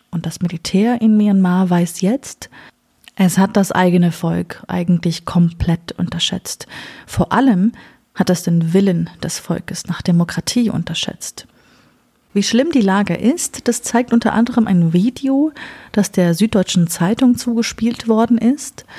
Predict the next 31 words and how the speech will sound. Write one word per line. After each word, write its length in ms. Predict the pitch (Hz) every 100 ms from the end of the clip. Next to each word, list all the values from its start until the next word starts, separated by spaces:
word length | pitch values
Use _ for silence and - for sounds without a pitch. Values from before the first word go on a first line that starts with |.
| - - - - -
Die 280 | 185 175
S 240 | - - -
Z 340 | - - -
hatte 320 | 208 - 190
gestern 380 | 175 180 - 180
berichtet, 720 | 170 170 226 - 220 208 - -
dass 240 | 185 -
sie 240 | 196 185 -
ein 280 | 180 175 170
Video 640 | 233 277 196 175 170 170 - -
zugespielt 640 | - 196 175 - 185 180 -
bekommen 440 | - 170 175 160
hat. 160 | 170 -
Ein 200 | 196 196
Video 360 | 254 - 254
aus 200 | - 180
vertrauenswürdiger 1040 | - - - 233 202 - - 214 226 202 202 -
Quelle, 520 | - 165 160 - - - - - - -
das 460 | 175 165 - - - -
eben 420 | 196 196 185 170 - _ _ _
aus 380 | - 226 349 -
der 160 | - 175
Deckung 600 | - 233 277 - 311 320
einer 440 | 208 175 165 160
Wohnung 560 | 185 277 247 190 220 294 - - - - _ _ _
auf 320 | - 226 277
die 120 | - 269
Straße 520 | - - 160 202 220
hinaus 640 | 196 170 - 196 - -
gefilmt 520 | - 175 - 170 170 -
ist. 420 | - - -